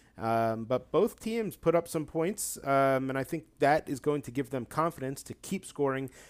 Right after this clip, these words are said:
against defenses. Uh, Falcons defense gives up thirty-two points a game.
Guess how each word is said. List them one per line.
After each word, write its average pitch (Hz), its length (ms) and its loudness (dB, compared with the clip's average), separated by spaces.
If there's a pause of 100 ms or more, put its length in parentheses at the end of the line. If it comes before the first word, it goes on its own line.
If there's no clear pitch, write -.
(140)
against 135 420 4
defenses. 135 840 0 (200)
Uh, 120 220 2
Falcons 151 460 2
defense 156 420 -2
gives 147 240 0
up 151 140 -2
thirty-two 147 600 -4
points 147 360 -6
a - 60 -12
game. 147 380 -2